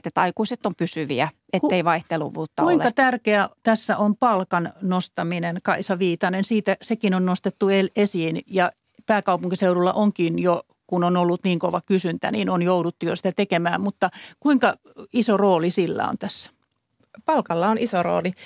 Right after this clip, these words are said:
Speaker 3: Et ennen kaikkea niin kun tietysti koulutuspaikat, mä halu-, halusin sen vielä sanoa ja vakiinnuttaa, että niitä tarvitaan.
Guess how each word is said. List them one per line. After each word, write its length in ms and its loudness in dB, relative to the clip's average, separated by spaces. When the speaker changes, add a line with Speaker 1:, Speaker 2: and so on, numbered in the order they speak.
Speaker 3:
Et 100 0
ennen 300 2
kaikkea 440 0
niin 200 -2
kun 240 -2
tietysti 360 -2
koulutuspaikat, 840 0
mä 80 0
halu-, 180 0
halusin 320 0
sen 220 0
vielä 180 2
sanoa 280 -2
ja 120 2
vakiinnuttaa, 760 0
että 200 -4
niitä 160 -2
tarvitaan. 560 -2